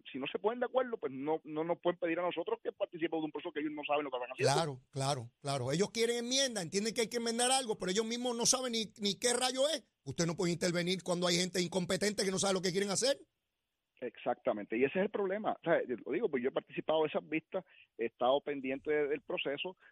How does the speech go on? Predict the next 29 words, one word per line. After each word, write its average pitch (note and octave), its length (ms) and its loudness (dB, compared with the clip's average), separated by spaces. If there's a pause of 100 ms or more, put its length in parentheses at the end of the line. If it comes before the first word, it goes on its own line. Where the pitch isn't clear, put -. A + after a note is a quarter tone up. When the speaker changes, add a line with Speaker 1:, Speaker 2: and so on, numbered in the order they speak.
Speaker 1:
pero C3 160 0
lo B2 100 0
triste - 340 -4
del D#3+ 120 0
caso D3 300 -2
es E3 120 -8
que, F3+ 280 -2
este, A#2 600 -2
el A#2 240 -4
presidente A#2 540 -2
del D#3 100 4
Senado D#3+ 440 0
dice C3 400 0
unas E3 240 -2
cosas, E3+ 340 -2 (140)
quiere B2 200 0
unas D#3 200 -2
cosas, F3 340 0 (200)
la A2 120 0
Cámara C3 320 2
quiere F3 280 2
otras, E3 340 2 (240)
y B2+ 160 -2
el B2 100 0
problema A#2+ 380 -4
que F3 160 -2
hay F#3+ 160 2
es F#3 120 0
que D#3 200 -2